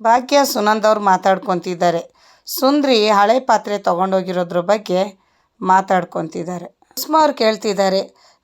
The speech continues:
"ಭಾಗ್ಯ, ಏನಕ್ಕಮ್ಮ ಗಾಬರಿಯಾಗಿದ್ಯಾ?" ಅಂತ. "ಅಲ್ಲ ಅತ್ತೆ, ಮನೆ ಒಳಗಡೆ ಇರೋ ಪಂಚಲೋಕ ಪಾತ್ರೆ ಬಿಟ್ಬಿಟ್ಟು ಬೇರೆ ಪಾತ್ರೆ ತಗೊಂಡೋಗಿದ್ದಾರೆ ಪೂಜಾ ಮತ್ತೆ ಸುಂದ್ರಿ" ಅಂತ ಹೇಳ್ತಿದ್ದಾಳೆ ಭಾಗ್ಯ ಅವ್ರ ಅತ್ತೆ ಹತ್ರ. "ಅವ್ರು ಹೋಗಿದ್ದು ಅಡ್ವಾನ್ಸ್ ಕೊಡೋಕ್ ತಾನೇ, ಮಿಕ್ಕಿದ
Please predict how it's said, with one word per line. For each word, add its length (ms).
"ಭಾಗ್ಯ, 320
ಏನಕ್ಕಮ್ಮ 540
ಗಾಬರಿಯಾಗಿದ್ಯಾ?" 880
ಅಂತ. 220
"ಅಲ್ಲ 260
ಅತ್ತೆ, 580
ಮನೆ 280
ಒಳಗಡೆ 520
ಇರೋ 480
ಪಂಚಲೋಕ 560
ಪಾತ್ರೆ 440
ಬಿಟ್ಬಿಟ್ಟು 480
ಬೇರೆ 280
ಪಾತ್ರೆ 320
ತಗೊಂಡೋಗಿದ್ದಾರೆ 880
ಪೂಜಾ 420
ಮತ್ತೆ 280
ಸುಂದ್ರಿ" 560
ಅಂತ 220
ಹೇಳ್ತಿದ್ದಾಳೆ 680
ಭಾಗ್ಯ 420
ಅವ್ರ 180
ಅತ್ತೆ 240
ಹತ್ರ. 200
"ಅವ್ರು 200
ಹೋಗಿದ್ದು 420
ಅಡ್ವಾನ್ಸ್ 460
ಕೊಡೋಕ್ 360
ತಾನೇ, 320
ಮಿಕ್ಕಿದ 380